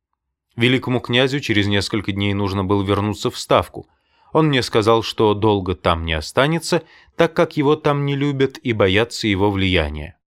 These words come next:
Воейков прилагает все усилия, чтобы отделаться от его присутствия около государя, которого он совершенно забрал в свои руки. Великий князь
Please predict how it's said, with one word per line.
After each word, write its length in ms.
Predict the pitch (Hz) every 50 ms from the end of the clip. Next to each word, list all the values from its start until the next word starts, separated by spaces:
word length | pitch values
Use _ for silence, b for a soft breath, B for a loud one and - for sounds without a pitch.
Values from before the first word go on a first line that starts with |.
| _ _ _ _ _ _ _ _ _ _
Воейков 800 | - 104 98 101 104 107 113 151 170 175 160 - 110 92 - -
прилагает 600 | _ - 101 101 104 110 110 117 123 127 123 113
все 280 | - - - - 131 120
усилия, 560 | 110 104 101 - - - 151 160 165 165 165
чтобы 540 | 160 - - - 151 147 147 160 160 156 B B B B B
отделаться 720 | 131 135 123 113 101 110 107 101 101 104 95 - - 101
от 120 | 92 -
его 200 | 104 98 92 95
присутствия 640 | 92 - - 98 - - 107 95 - - - 98 92
около 240 | 85 - - 92 90
государя, 540 | 82 87 - - 92 98 127 165 180 180 - B B B B B
которого 400 | - 120 - 160 165 175 165 165
он 140 | 165 156
совершенно 680 | 151 - - 135 131 110 - - - - - 151 156 156
забрал 460 | 139 131 143 127 104 98 95 101 113
в 80 | - -
свои 320 | - - 95 90 90 92
руки. 480 | 95 92 87 85 78 - - - - _ _ _ _ _ _ _ _ _ _ _ _ _ _ _ _ _ _ _ _ _ _ _ _ _ _ _ _ _
Великий 420 | 123 113 139 165 190 190 - 196
князь 440 | - - 117 107 101 113 - - -